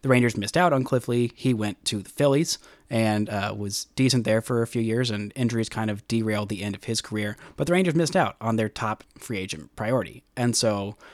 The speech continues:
John Daniels, G M at the time, said, "Okay, well, we have all this cash burning a hole in our pocket, and, you know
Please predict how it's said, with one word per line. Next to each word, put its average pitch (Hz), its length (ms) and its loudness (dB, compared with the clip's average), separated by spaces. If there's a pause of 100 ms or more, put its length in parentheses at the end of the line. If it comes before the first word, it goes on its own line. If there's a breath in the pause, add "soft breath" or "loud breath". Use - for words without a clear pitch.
(460 loud breath)
John 135 220 6
Daniels, 123 480 4 (120)
G 120 180 2
M 113 100 2
at 104 60 -8
the - 60 -16
time, 110 400 -2
said, - 280 -4
"Okay, 110 340 -2 (160)
well, 123 360 2 (260)
we 143 160 2
have 135 180 2
all 160 160 2
this 156 160 0
cash 117 380 -2
burning 113 200 2
a 104 60 -4
hole 110 180 -2
in 104 80 -2
our 98 80 -4
pocket, 110 440 -2 (340 loud breath)
and, 135 360 2 (180)
you 208 100 -2
know 202 180 -2